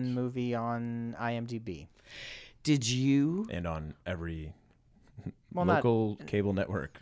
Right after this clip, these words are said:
Speaker 3: Yeah.
Speaker 2: Well,
Speaker 1: Every
Speaker 2: yeah.
Speaker 1: night of the week. <laughs>
Speaker 3: Right. Did you?
Speaker 2: T N T.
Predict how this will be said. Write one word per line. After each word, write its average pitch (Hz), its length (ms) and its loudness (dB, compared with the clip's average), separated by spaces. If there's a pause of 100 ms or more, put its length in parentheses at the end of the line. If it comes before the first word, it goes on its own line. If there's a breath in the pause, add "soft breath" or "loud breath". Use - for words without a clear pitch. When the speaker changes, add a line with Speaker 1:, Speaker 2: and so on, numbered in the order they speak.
(120)
Speaker 3:
Yeah. 143 240 2
Speaker 2:
Well, 143 100 6
Speaker 1:
Every 101 120 6
Speaker 2:
yeah. 113 40 6
Speaker 1:
night 113 140 8
of 104 80 6
the 110 80 6
week. 95 260 2
<laughs> 180 80 -2
Speaker 3:
Right. 175 380 8
Did 180 220 10
you? 165 280 4
Speaker 2:
T 180 140 4
N 202 100 4
T. 135 240 0